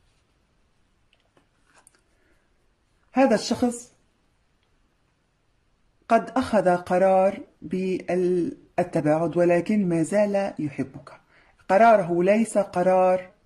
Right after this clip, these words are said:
آه، صارم، قرار نهائي، ولكنه هو إنسان ناجح في غاية، آه، في طاقة نجاحات في هذه الفترة،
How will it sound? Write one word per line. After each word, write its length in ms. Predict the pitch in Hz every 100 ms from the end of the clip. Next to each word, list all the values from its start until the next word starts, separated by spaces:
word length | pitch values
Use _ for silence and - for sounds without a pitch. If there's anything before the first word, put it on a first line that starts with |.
| _ _ _ _ _ _ -
آه، 760 | 175 170 165 165 165 165 175 - - _
صارم، 480 | - 170 139 143 143 143 _ _
قرار 580 | - 180 180 175 180 -
نهائي، 440 | 165 135 139 - 143 _ _ _ _ _ _ _ _ _ _ _ _ _ _ _ _ _
ولكنه 580 | 170 190 196 240 190 180
هو 240 | 175 202
إنسان 480 | 190 175 - 190 180
ناجح 560 | 180 202 214 233 - - _ _ _ _ _ _
في 180 | - 185
غاية، 520 | 175 180 202 185 185 - - 170
آه، 220 | 170 165
في 540 | 165 185 180 170 170
طاقة 400 | 165 196 202 180 175
نجاحات 720 | 165 151 135 - 185 165 -
في 160 | 160
هذه 140 | 160 160
الفترة، 500 | 165 180 202 214